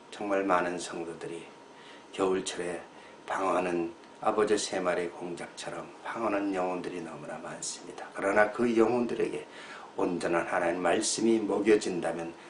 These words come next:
머물 것이고, 또 우리 심령 속에 잠들었을 때 아버지 들쥐처럼 우리를 넘어뜨리려고 하는 그 악한 흑암의 세력들을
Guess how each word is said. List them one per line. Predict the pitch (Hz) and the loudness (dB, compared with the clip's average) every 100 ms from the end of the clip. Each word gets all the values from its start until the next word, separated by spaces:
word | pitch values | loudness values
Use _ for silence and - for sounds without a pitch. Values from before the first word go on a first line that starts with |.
| - | -4
머물 | 87 82 80 78 | -2 0 -2 -6
것이고, | - - - 85 - - - - - - - - | -6 -4 -4 -4 -8 -10 -12 -14 -16 -16 -8 0
또 | 98 | 2
우리 | 95 98 | 4 4
심령 | - 101 101 101 104 | 2 2 2 4 2
속에 | 101 101 98 101 107 | 2 2 2 0 -4
잠들었을 | - 95 110 113 113 110 - 85 - | -6 -2 0 2 4 2 0 -4 -6
때 | 85 - - - - - - | -10 -10 -12 -18 -18 -12 -2
아버지 | 87 85 87 85 | 0 0 -4 -4
들쥐처럼 | 107 110 - 117 - 107 - - - - - - - - - - | -2 -2 0 -2 -2 -4 -4 -8 -18 -20 -18 -20 -20 -20 -12 -4
우리를 | 92 85 85 82 | -2 0 -2 -2
넘어뜨리려고 | 95 110 120 - - 110 101 101 | 2 4 4 2 0 2 2 0
하는 | 95 90 85 - - | -4 -4 -8 -10 -12
그 | - 113 113 113 - - - | 2 4 4 2 -12 -14 -12
악한 | - - 104 87 | -8 -4 -4 -2
흑암의 | 95 90 | -2 0
세력들을 | 85 - 90 85 - - - - | 0 -2 -2 -4 -6 -12 -12 -12